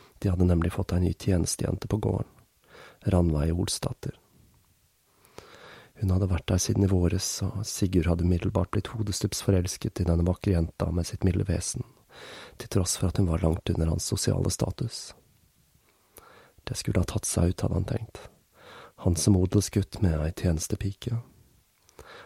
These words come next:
Han hadde først ristet av seg ideen. Ja, han hadde faktisk ledd av den. Men jo mer tid han tilbrakte med Ranveig, jo mer tiltrukket ble han.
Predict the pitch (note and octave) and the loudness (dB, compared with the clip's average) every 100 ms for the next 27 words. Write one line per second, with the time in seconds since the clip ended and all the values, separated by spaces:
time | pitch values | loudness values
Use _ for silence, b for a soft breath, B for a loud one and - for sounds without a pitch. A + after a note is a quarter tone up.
0 | - F#2+ E2+ F2 F#2+ - - F#2 - - | -6 -2 0 0 0 0 0 0 -2 -2
1 | F#2+ - G2 G2+ G2 A2+ - _ B B | -2 -2 -2 0 -2 -4 -8 _ B B
2 | B B F3+ C3 F2+ F2+ F2 F2 - - | B B -4 2 4 6 4 0 -4 -4
3 | - G#2+ - G#2+ - C3+ C3 b b b | -6 -4 -4 -4 -6 -8 -10 b b b
4 | _ _ _ _ B B B B B B | _ _ _ _ B B B B B B
5 | B B F#3+ A2 F#2 F#2 F#2+ F#2+ G2 - | B B 0 4 6 6 4 6 4 4
6 | G2 F#2 F#2 F#2+ F#2+ F2 - G2 F#2+ F2 | 2 4 2 2 0 -2 2 2 4 2
7 | F2 F2 F2+ F#2 E2+ F2 F#2+ - - - | 0 0 0 0 0 0 0 -2 -4 -4
8 | - - - A2 - | -4 -4 0 -2 -2